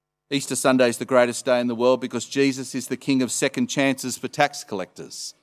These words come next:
for prostitutes, for the outcast, for the guilty, for human beings who don't measure up to themselves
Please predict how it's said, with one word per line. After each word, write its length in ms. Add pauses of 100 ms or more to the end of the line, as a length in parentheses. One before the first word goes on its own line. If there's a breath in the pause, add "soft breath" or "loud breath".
(800)
for 80
prostitutes, 1000 (840)
for 100
the 160
outcast, 880 (800)
for 80
the 80
guilty, 640 (1000)
for 80
human 360
beings 360
who 80
don't 320
measure 340
up 160
to 120
themselves 840